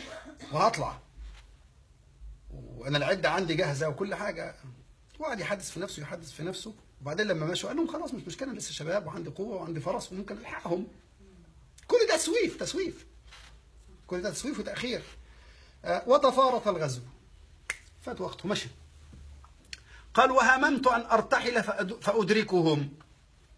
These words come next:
هممت أن أرتحل فأدركهم، وليتني فعلت.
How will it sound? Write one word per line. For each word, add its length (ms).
هممت 340
أن 160
أرتحل 500
فأدركهم، 680
وليتني 460
فعلت. 500